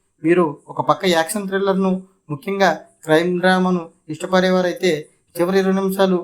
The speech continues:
గ్రిప్పింగ్ యాక్షన్ కోసం ఈ టన్నెల్లో ప్రయాణించవచ్చు. మీరు టన్నెల్ సినిమా చూసారా? అయితే మీకు నచ్చిన అంశం ఏమిటి?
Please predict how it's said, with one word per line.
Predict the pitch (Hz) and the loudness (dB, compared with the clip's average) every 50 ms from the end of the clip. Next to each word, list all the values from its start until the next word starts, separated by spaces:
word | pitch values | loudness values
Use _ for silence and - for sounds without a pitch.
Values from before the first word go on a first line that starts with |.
| - _ _ - | -4 _ _ -8
గ్రిప్పింగ్ | 151 156 156 180 185 185 180 180 180 185 - _ _ - 143 | -8 -6 -2 0 2 2 2 2 0 -2 -8 _ _ 0 0
యాక్షన్ | 139 143 - - 185 185 185 | 0 0 0 -2 -4 0 2
కోసం | 185 180 180 190 165 147 139 - _ _ _ - 156 | 2 2 2 0 -4 -4 -4 -8 _ _ _ -6 -4
ఈ | 156 | -4
టన్నెల్లో | 156 160 156 156 180 190 190 185 175 151 147 - _ _ _ - | 0 0 0 2 2 2 2 2 0 0 -4 -8 _ _ _ -4
ప్రయాణించవచ్చు. | 156 151 160 170 175 175 165 - 151 123 120 - - 123 117 - _ _ _ _ _ _ _ _ _ _ _ _ _ - | 0 2 2 4 2 0 -2 -4 -8 -8 -8 -10 -12 -18 -18 -20 _ _ _ _ _ _ _ _ _ _ _ _ _ -2
మీరు | 175 180 190 196 190 175 147 - - _ _ _ _ - | 2 4 4 4 4 0 -2 -4 -12 _ _ _ _ 0
టన్నెల్ | 156 160 185 196 190 190 | 2 2 2 0 -2 -2
సినిమా | 208 196 202 202 190 170 | -6 -4 -2 -4 -2 -2
చూసారా? | 170 160 - 180 170 151 143 117 - - - _ - | -4 -6 -2 -2 -2 0 0 -4 -4 -8 -16 _ -6
అయితే | 143 156 156 208 196 | -6 -4 0 0 2
మీకు | 190 185 185 185 175 147 139 - _ _ - 147 | 2 2 0 0 -2 -6 -6 -8 _ _ -8 -8
నచ్చిన | 143 - - 190 185 165 | -8 -6 -2 0 2 2
అంశం | 156 156 165 180 165 147 | 2 0 -2 -2 -2 -2
ఏమిటి? | 139 127 123 - 120 | -4 -4 -6 -10 -18